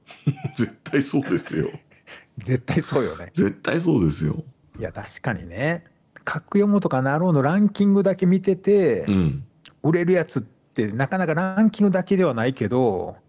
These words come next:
Speaker 2: でも同志少女とかね、あの、昔俺があの、坂谷さんとこで紹介した誰が勇者を殺したかとか、
Speaker 1: うんうん。
Speaker 2: あの後に爆発的に売れたじゃないですか、やっぱり。あの時はまだね、ナローに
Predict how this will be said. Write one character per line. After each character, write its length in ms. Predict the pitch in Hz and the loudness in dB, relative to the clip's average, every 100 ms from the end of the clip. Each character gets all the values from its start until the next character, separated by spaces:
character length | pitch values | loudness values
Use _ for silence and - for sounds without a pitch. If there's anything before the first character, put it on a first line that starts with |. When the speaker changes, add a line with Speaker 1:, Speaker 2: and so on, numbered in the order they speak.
| - | -6
Speaker 2:
で 60 | |
も 100 | 151 | -4
同 180 | 113 131 | 2 2
志 80 | 135 | 2
少 160 | 220 151 | 0 0
女 100 | 123 | 0
と 80 | |
か 240 | 110 98 95 | 0 0 -2
ね、 300 | 139 202 - - | -4 -4 -6 -6
あ 180 | 113 | -4
の、 480 | 113 104 101 101 - - | 0 0 0 -2 -6 -8
昔 840 | 135 131 127 - 147 156 147 143 | -4 -2 0 2 4 4 4 2
俺 180 | 135 117 | 2 2
が 180 | 117 110 | 2 0
あ 40 | |
の、 640 | 107 104 98 98 98 92 - _ _ | 0 -2 -2 -2 -4 -6 -10 _ _
坂 220 | 117 117 | -2 0
谷 160 | 110 113 | 0 0
さ 120 | 117 | -2
ん 40 | |
と 80 | 110 | -2
こ 80 | 95 | -2
で 100 | 92 | -2
紹 200 | 127 110 | -2 -2
介 160 | 104 | -2
し 80 | 101 | -4
た 200 | - 98 | -4 -2
誰 180 | 104 117 | 0 0
が 80 | 113 | 0
勇 160 | 117 | 0
者 120 | 107 92 | 0 -2
を 60 | |
殺 120 | 113 104 | -2 -4
し 80 | |
た 100 | - | -4
か 100 | 87 | -6
と 100 | - | -6
か、 320 | 92 104 92 98 | -2 -2 0 2
Speaker 1:
う 40 | |
ん 20 | |
う 40 | 95 | 2
ん。 460 | 78 76 69 69 76 _ - | 2 0 -2 -4 -12 _ -4
Speaker 2:
あ 100 | 139 | -2
の 80 | 139 | 0
後 160 | 120 | -2
に 200 | 104 107 110 | -2 -2 -4
爆 380 | 127 110 170 196 | -6 -4 0 -2
発 100 | 185 | 0
的 140 | 185 | 0
に 60 | 185 | 2
売 100 | 247 | 2
れ 80 | |
た 100 | 139 | 0
じ 60 | 92 | -2
ゃ 40 | |
な 60 | 87 | -6
い 20 | |
で 20 | |
す 60 | - | -8
か、 60 | 92 | -10
や 60 | |
っ 20 | |
ぱ 160 | - 90 | -6 -8
り。 80 | - _ - | -8 _ -4
あ 80 | 127 | -2
の 60 | |
時 120 | 135 | 0
は 60 | 101 | -2
ま 100 | 98 | -4
だ 340 | 95 92 90 - - | -2 -4 -4 -10 -6
ね、 280 | 160 113 - | -4 -4 -6
ナ 160 | 127 117 | -2 0
ロ 140 | 123 | 0
ー 20 | 107 | -2
に 280 | 101 98 | -4 -8